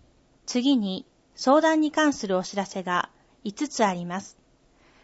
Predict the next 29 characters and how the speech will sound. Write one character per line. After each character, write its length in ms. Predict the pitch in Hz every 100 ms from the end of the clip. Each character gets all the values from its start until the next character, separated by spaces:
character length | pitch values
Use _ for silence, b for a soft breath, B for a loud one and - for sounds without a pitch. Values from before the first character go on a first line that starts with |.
| b
健 240 | - 302 320
康 160 | 320 311
に 120 | 302
関 220 | 311 294
し 60 | -
て 120 | 190
相 240 | - 226
談 220 | 247 262
の 80 | 254
あ 40 | 233
る 80 |
人 220 | 190 - 175
は 240 | 175 - _ -
気 160 | 220
軽 180 | 254 285
に 140 | 285
ご 100 | 269
相 220 | 262 269 262
談 200 | 254 240
く 60 |
だ 120 | 233
さ 180 | 220 226
い。 120 | 180 - _ _ _ _ b b b b
母 140 | 226 294
子 100 | -
健 180 | 233
康 240 | 233 233 226
手 120 | 226
帳、 380 | - 190 175